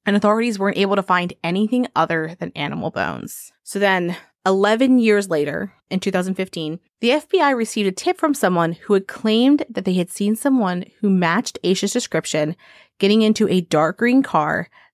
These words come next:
that was occupied by two people and that it had rust around the wheels. And they even have, like, the make and model it was. They thought it was either a late seventies Thunderbird or a Lincoln Mark four. And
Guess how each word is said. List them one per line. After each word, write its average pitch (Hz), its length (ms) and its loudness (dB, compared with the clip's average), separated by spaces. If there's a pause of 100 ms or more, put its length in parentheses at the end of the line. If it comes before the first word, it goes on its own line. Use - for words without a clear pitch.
that 135 120 2
was 185 220 0
occupied 220 720 -2
by 185 220 -4
two 214 240 -4
people 175 480 -2 (320)
and 185 80 4
that 180 80 4
it 180 40 0
had 180 220 -2
rust 160 340 -4
around 110 220 -4
the 90 80 -10
wheels. 57 320 -12 (340)
And 220 160 4
they 233 60 4
even 285 340 0
have, 240 260 -2
like, 165 400 -2
the 185 60 0
make 180 220 2
and 180 100 0
model 165 360 0
it 196 80 -2
was. 220 420 0 (360)
They 202 100 0
thought 214 140 4
it - 20 2
was 190 100 0
either 196 420 0
a 180 80 -4
late 180 280 -2
seventies 214 360 -2
Thunderbird 190 580 -4 (320)
or 190 160 0
a 175 80 0
Lincoln 175 340 -4
Mark 175 260 -6
four. 180 440 -6 (220)
And 214 360 0